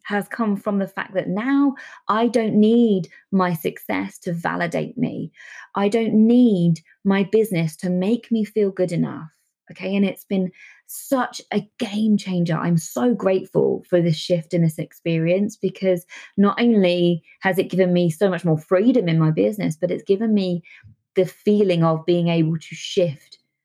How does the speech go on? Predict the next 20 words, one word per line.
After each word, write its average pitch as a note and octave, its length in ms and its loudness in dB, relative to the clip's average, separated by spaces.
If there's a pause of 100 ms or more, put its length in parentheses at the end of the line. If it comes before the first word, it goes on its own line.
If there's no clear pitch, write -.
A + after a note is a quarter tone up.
(160)
massively. E3+ 720 -4
So F3+ 160 -2
it's E3+ 140 -4
given B3 260 2
me F#3+ 140 2
the D#3 80 0
feeling F#3 400 2
that D#3+ 200 0 (520)
my F3 160 0
clients G3 480 0
have D#3+ 240 -6
when E3 120 0
they F3 100 2
go F3+ 180 2
from F3 220 -2
A E3 240 0
to D#3+ 120 -4
B, F#3+ 400 -2
you E3 80 0
know, D#3+ 300 0